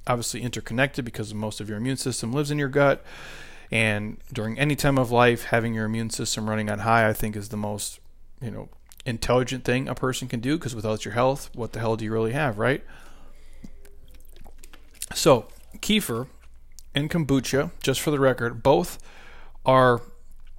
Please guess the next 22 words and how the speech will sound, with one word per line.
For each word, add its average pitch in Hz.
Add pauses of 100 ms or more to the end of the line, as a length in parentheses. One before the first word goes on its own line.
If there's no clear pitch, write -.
(320)
fermented 139
beverages 113 (180)
that 127
have 120 (360)
a -
ton 160 (100)
of 123 (420)
health 131
benefits. - (100)
While 120
both 151
drinks 147
are 123
in 127
the, 120
you 113
know, 110
quote 127
unquote 117
fermented 123
food -
category, 110